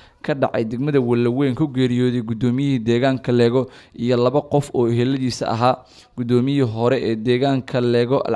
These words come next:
Cadaalo, oo idaacadda Simba la hadlay, ayaa u xaqiijiyay geerida guddoomiyaha deegaanka Leego iyo khasaaraha rasmiga ee ka dhashay qaraxan, waxaana uu dhammaan ehelada iyo shacabka deegaanka Leego uga tacsiyeeyay geerida naxdinta leh ee ku timid guddoomiyaha.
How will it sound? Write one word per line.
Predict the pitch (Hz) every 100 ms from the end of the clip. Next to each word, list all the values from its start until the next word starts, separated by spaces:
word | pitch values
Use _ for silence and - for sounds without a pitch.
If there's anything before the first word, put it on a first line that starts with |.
| -
Cadaalo, | 120 120 120 135 -
oo |
idaacadda | 113 120 131 127 120
Simba | - 120 131
la | 131
hadlay, | 127 127 127 - - -
ayaa | 117 139 151
u | 147
xaqiijiyay | 147 127 127 127 110 117 135 143 135 127 - - - 127
geerida | 127 131 147 143
guddoomiyaha | 117 123 120 120 127 135 139 127 117
deegaanka | 110 123 131 139 131 -
Leego | 120 120 120 127 135 - - -
iyo | 120 127
khasaaraha | - 120 120 120 143 127
rasmiga | 135 - 123 120
ee | 123
ka | 113 131
dhashay | 123 - 110
qaraxan, | 131 131 117 117 - - -
waxaana | 127 113 123 120
uu | 120
dhammaan | 123 123 131 139
ehelada | 123 117 139 135
iyo | 120
shacabka | 113 - 107 107 117
deegaanka | 123 135 131 123
Leego | 120 120 135
uga | 127 151
tacsiyeeyay | - 110 - 127 117 117 117 - - -
geerida | 123 147 143
naxdinta | 127 113 127 143 135
leh | 127
ee | 120
ku | 139
timid | - 127 131
guddoomiyaha. | 123 117 120 120 139 131